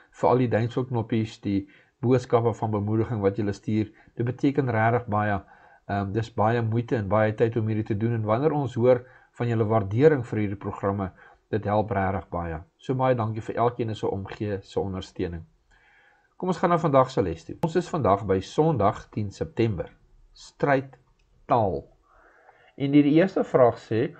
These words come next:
bestudeer Paulus se kragtige afsluiting van sy brief, Efesiërs ses vers tien tot twintig. Wat beteken Paulus se strydkreet vir ons as stryders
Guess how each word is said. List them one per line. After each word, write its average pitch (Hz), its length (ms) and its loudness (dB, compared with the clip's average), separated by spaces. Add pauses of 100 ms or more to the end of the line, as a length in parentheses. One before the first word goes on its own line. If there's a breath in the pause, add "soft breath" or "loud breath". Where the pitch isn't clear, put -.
(240 loud breath)
bestudeer 147 540 4
Paulus 143 420 4
se 120 100 -2
kragtige 131 580 -2 (120)
afsluiting 117 640 0
van 98 180 -2
sy 98 180 -2
brief, 101 280 -4
Efesiërs 101 580 -2
ses 107 360 -2 (460 soft breath)
vers 98 260 2
tien 101 200 -6
tot 98 260 -6
twintig. 123 480 -4 (720 loud breath)
Wat 123 260 2
beteken 180 560 2
Paulus 131 380 4
se 117 80 -6
strydkreet 117 840 -2
vir - 340 -4
ons 135 420 2
as 127 160 0
stryders 120 640 0